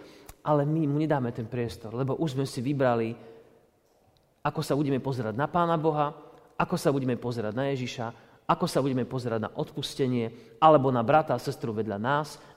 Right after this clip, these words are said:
alebo ako sa budeme pozerať na to, ako má vyzerať cirkev, alebo ako majú vyzerať bohoslužby. Máme na to svoje pravidlá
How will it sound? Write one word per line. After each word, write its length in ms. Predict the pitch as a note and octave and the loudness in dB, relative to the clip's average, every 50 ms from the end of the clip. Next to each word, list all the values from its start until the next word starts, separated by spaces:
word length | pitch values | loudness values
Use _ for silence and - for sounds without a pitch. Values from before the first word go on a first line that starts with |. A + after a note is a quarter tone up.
| - - | 4 8
alebo 560 | F#3+ G3+ F#3+ D#3+ E3 D3 C#3 C3 - - - - E3 | 8 10 10 10 8 8 6 4 2 -4 -2 0 0
ako 160 | F#3+ - G3+ | 2 2 2
sa 160 | - - F3+ | 2 4 4
budeme 240 | E3 E3 D3+ D#3 D3 | 4 4 4 2 2
pozerať 400 | B2 C#3 D3+ C#3 C#3+ C#3 C3+ C3 | 2 2 0 0 2 2 2 2
na 160 | C3+ E3 F3+ | 4 2 2
to, 160 | F#3 F3 F3+ | 4 2 2
ako 200 | - C#3+ - - C#3 | 2 0 0 0 0
má 80 | C3 A#2+ | 0 0
vyzerať 340 | A#2 A#2+ A2+ A#2+ A2+ G#2 - - | 0 -2 -2 -2 -2 -2 0 2
cirkev, 560 | G3+ G#3 G3+ G3 - E3 D3 C#3 C3+ C3+ - - - - - - | 4 4 4 4 4 4 4 6 4 2 0 -6 -16 -18 -6 2
alebo 320 | - G3 G#3 F#3+ D#3+ D3+ | 6 8 10 10 10 10
ako 240 | D3 D3+ - D#3+ C#3 | 8 8 6 2 2
majú 160 | C3 B2+ B2+ | 2 2 2
vyzerať 320 | B2 A2+ A2+ G#2+ A2 G#2+ | 0 -2 -2 -4 -4 0
bohoslužby. 880 | B2 E3+ F3+ F3+ E3+ - E3 D#3+ C#3+ C3 B2 C3 B2 - - - - - - D#3 | 2 4 4 4 2 0 0 0 0 2 0 0 -2 -2 -6 -14 -18 -6 0 2
Máme 160 | E3 E3+ D#3+ | 4 4 4
na 160 | D3 C#3 C#3 | 4 2 0
to 80 | D3 C3 | -2 -4
svoje 240 | - C#3 A#2 G#2+ | -2 -2 -2 2
pravidlá 640 | - F3 F3 F3 E3+ E3 C3+ C3+ C3 B2+ B2 B2 - | 4 6 6 6 6 6 4 4 4 4 4 2 0